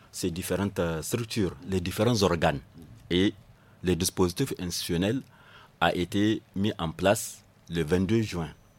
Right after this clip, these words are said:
deux mille, deux mille vingt-deux, c'est par, euh, décret pris en Conseil des ministres. Les arrêtés qu'il fallait prendre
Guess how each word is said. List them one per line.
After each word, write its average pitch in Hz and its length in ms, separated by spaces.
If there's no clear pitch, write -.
deux 90 120
mille, 85 460
deux 90 120
mille 90 160
vingt-deux, 76 340
c'est - 140
par, 78 160
euh, 76 360
décret 80 340
pris 107 180
en 90 120
Conseil 98 420
des 90 180
ministres. 78 400
Les 107 220
arrêtés 120 360
qu'il 143 160
fallait 101 520
prendre 120 420